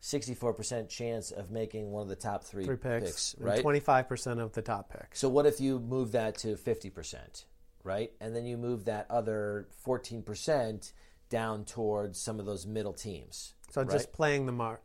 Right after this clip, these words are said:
Speaker 2: you know, working on the margins.
Speaker 1: You're just working on the margins. Then what you do is you, you are eliminating on the margin the, that one team that says, "Okay, we're gonna, you know, we're gonna throw tonight's game.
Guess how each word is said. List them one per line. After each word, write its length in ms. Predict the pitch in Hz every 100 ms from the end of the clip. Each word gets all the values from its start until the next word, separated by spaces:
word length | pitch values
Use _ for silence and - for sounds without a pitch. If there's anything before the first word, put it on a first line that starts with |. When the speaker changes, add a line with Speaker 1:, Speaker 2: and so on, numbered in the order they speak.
| 170
Speaker 2:
you 100 | 147
know, 160 | 131
working 520 | 127 120 143 160 156
on 120 | 135 123
the 60 |
margins. 320 | 113 101 101
Speaker 1:
You're 100 | 147
just 140 | 180 165
working 240 | 180 170
on 100 | 151
the 60 | 143
margins. 460 | 151 139 107 101 -
Then 160 | 165
what 120 | 170
you 80 | 139
do 280 | 120 127 123
is 340 | 120 113 107 113
you, 640 | 117 117 113 113 110 110 - - - -
you 220 | 120 131 139
are 460 | 120 110 107 107 - - - -
eliminating 1080 | 127 127 131 185 190 151 139 127 123 120 120 -
on 280 | 120 120 120
the 60 |
margin 800 | 120 139 165 143 113 107 104 107 - - - - -
the, 400 | 113 110 107 -
that 180 | 120 110
one 280 | 113 131 135
team 280 | - 123 120
that 140 | 110
says, 400 | - 113 110 - -
"Okay, 440 | 143 127 117 113
we're 140 | 110
gonna, 300 | 107 110 101 92 - -
you 80 | 120
know, 80 | 110
we're 60 |
gonna 140 | 101 101
throw 200 | - 110
tonight's 340 | - 98 90
game. 300 | - 82 69